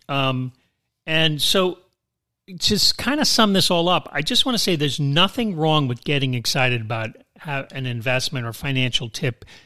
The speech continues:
you hear about on social media. But what I am here to say is do your own research.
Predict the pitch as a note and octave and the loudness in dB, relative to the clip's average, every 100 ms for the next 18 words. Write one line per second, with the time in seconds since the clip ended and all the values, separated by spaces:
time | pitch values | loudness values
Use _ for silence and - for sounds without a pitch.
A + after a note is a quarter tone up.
0 | _ D#3+ C3 B2 B2+ A#2 A#2 G#2+ C#3+ A#2 | _ 0 2 4 4 4 2 0 -2 -4
1 | - A#2+ - B2+ A2+ G2 F#2 _ _ _ | -2 -2 -2 -2 -2 -6 -10 _ _ _
2 | _ _ _ _ _ _ F#3+ E3+ G#2+ - | _ _ _ _ _ _ 2 2 0 -8
3 | - D3+ C#3+ B2+ C3+ F3+ G#3 C#3 B2+ B2 | -16 -2 2 4 4 4 2 2 2 0
4 | - B2+ A#2+ A#2 A#2 - - _ _ _ | 0 0 2 0 -2 -6 -18 _ _ _
5 | _ _ - E3+ G#3 G3+ F#3 F3+ E3+ C#3+ | _ _ 4 8 8 8 8 8 6 6
6 | D#3+ F#3 - G2 F2+ - - | 6 6 4 -2 -10 -12 -14